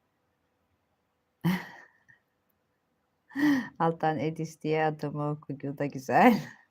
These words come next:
<laughs> Teşekkürler Müjdeciğim. Evet, uzun zaman oldu. Bugün böyle <laughs> içimden geldi.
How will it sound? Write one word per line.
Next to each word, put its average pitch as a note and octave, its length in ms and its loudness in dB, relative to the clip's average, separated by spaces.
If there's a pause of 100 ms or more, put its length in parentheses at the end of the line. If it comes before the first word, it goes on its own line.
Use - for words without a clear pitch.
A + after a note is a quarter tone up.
(380)
<laughs> - 720 -20
Teşekkürler D#3 680 -6
Müjdeciğim. D3+ 800 -8 (240)
Evet, F#3+ 320 -4
uzun F#3 260 -4
zaman F3 380 -2
oldu. D#3+ 520 -2 (840)
Bugün D#3+ 540 -6
böyle D#3 520 0 (420)
<laughs> G#3+ 400 4
içimden G#3+ 720 6
geldi. E3 580 2